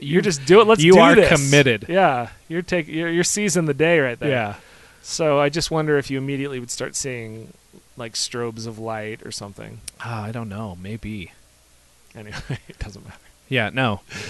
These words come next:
Speaker 1: Uh,
Speaker 2: All right, l-, let's
Speaker 1: so then we go to the second segment,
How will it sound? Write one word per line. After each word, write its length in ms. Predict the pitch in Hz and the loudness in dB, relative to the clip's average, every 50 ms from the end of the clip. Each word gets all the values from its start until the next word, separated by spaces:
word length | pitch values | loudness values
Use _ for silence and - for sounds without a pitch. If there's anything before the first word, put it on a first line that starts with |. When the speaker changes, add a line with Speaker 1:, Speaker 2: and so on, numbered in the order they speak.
| - - | -10 -6
Speaker 1:
Uh, 40 | 147 | -4
Speaker 2:
All 340 | 143 139 135 131 127 - | -2 -2 -2 -2 -2 0
right, 260 | 156 165 175 170 143 135 | 0 0 0 0 0 -2
l-, 40 | - - | -4 -8
let's 320 | - - - - - 147 | -12 -16 -14 -8 -2 2
Speaker 1:
so 340 | 156 160 151 143 135 131 127 | 4 6 6 6 4 4 2
then 160 | 113 151 160 | -2 -4 -4
we 100 | 185 190 | -4 -4
go 200 | 170 165 147 147 | -2 -2 -2 -2
to 440 | 147 - - - 139 131 123 120 120 | -2 -4 -4 -4 -2 -2 -2 -4 -6
the 120 | 110 120 113 | -6 -6 -4
second 420 | - - 151 135 131 - 123 107 | -2 2 2 2 2 0 -4 -8
segment, 480 | - - 113 104 95 101 98 95 92 | -6 -4 -4 -6 -6 -8 -12 -14 -16